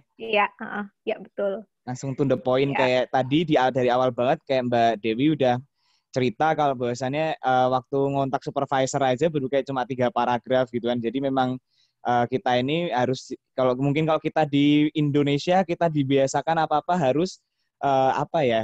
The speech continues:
Speaker 2: diplomatis gitu. <laughs> Kayak
Speaker 1: Iya.
Speaker 2: mukodimahnya gitu ya. Eh,
Speaker 1: Iya.
Speaker 2: dan kalau di ini, kita di luar dari proses untuk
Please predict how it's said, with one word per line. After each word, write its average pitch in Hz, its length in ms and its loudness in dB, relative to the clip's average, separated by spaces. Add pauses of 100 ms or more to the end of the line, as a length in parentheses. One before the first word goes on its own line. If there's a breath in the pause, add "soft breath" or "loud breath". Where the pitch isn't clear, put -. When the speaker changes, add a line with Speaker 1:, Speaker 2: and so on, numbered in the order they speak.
Speaker 2:
diplomatis 165 720 0
gitu. 127 340 2
<laughs> 233 920 -2 (420 loud breath)
Kayak 143 200 2
Speaker 1:
Iya. 147 40 2
Speaker 2:
mukodimahnya 151 880 -2
gitu 127 240 -8
ya. 117 120 -6 (440 loud breath)
Eh, 131 560 -2
Speaker 1:
Iya. 202 180 -10 (380)
Speaker 2:
dan 135 160 -4
kalau 156 240 2
di 135 480 0
ini, 151 160 0
kita 165 260 -4
di 139 140 0
luar 147 480 0 (320)
dari 127 240 0
proses 139 400 -4
untuk 139 240 -8